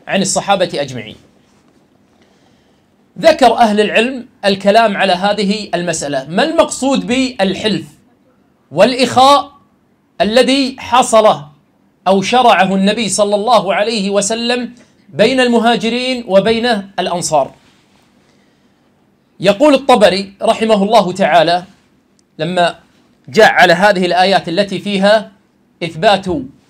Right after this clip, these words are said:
المحبة بين المهاجرين والأنصار وكذلك الحلف، قال: "ما استدل به أنس على إثبات الحلف لا ينافي الحديث الآخر الذي هو لا حلف في الإسلام،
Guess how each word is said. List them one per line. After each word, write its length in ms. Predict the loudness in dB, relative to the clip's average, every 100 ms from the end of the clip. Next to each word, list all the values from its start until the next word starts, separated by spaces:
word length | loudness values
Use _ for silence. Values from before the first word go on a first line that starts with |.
| _ _ -6
المحبة 580 | -4 -4 -2 -4 0 -2
بين 280 | 0 -4
المهاجرين 920 | -4 -4 -2 -2 -2 -4 -4 -6 -12 -20 _ -4
والأنصار 640 | -4 -4 -6 0 2 2
وكذلك 560 | -2 -8 -2 0 0 -2
الحلف، 460 | -4 -2 -4 -4 -12 _ _ _ _ _ _ _ _ _ _ _ _ _ _ _ _ _ _ _ _ _ _ _
قال: 260 | 4 4 4
"ما 60 |
استدل 560 | 0 0 2 2 2 2
به 360 | 2 2 0 0
أنس 380 | 2 2 0 -2
على 240 | 2 2
إثبات 560 | 0 -4 -2 0 2 0
الحلف 420 | 0 0 0 -2 -2
لا 280 | 0 2
ينافي 640 | 2 0 -2 -2 -2 0 0
الحديث 440 | 0 -2 -2 0
الآخر 480 | 2 4 2 0 -8 _
الذي 280 | -4 -2 0
هو 320 | 2 4 2 0
لا 280 | 0 2 2
حلف 300 | 0 -6 -4
في 80 |
الإسلام، 460 | -6 -4 -2 -4 -4